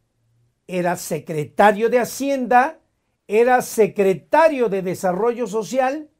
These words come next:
y fue secretario y canciller para tener una representación de México en el extranjero.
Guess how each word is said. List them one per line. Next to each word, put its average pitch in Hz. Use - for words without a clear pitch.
y 226
fue 302
secretario 240
y 202
canciller 214
para 190
tener 214
una 240
representación 190
de 156
México 185
en 165
el 160
extranjero. 165